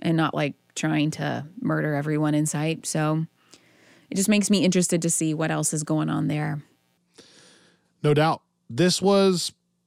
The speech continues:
Speaker 2: another Let's Freaking Go minus, somewhere like an A minus range for me. I'm loving this show. I'm not sure it's as, like, twisty as, like, in my preference, like,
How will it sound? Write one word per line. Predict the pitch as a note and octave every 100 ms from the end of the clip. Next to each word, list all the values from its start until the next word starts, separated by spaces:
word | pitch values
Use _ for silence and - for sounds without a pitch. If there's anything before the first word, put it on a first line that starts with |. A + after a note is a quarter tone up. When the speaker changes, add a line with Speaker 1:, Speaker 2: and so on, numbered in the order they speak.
| _ _ _ _ _ _ _ _
Speaker 2:
another | E3 D3 C#3+ D3 D#3 E3 E3 D#3+ D#3 D3+ D3+
Let's | C#3 C#3 -
Freaking | D#3 C#3+ D3+
Go | C#3
minus, | C3+ C3+ D3 D3 C#3+ - - -
somewhere | - D3 C#3+ D3
like | C3+
an | A#2+
A | C3+
minus | B2+ B2+ C#3 C3+
range | C#3 C#3
for | -
me. | C#3 C#3+
I'm | B2 B2+
loving | A#2 A#2+ D3 D#3+
this | C#3+ B2
show. | - A2+ A2 A#2+ D3 D#3 - _ -
I'm | C3 C#3+
not | D3 C#3+
sure | - D#3 D3+
it's | A#2+ -
as, | A#2+ B2+ C3+ B2
like, | C3 A2+
twisty | - - B2+ - - C3+ C3+ B2+ _ _ _ _ _ -
as, | B2+ B2+ B2+ A#2 _ _ _ -
like, | C3+
in | C#3
my | A2
preference, | - - D3+ C#3+ E3+ E3+ -
like, | D3+ C#3 A#2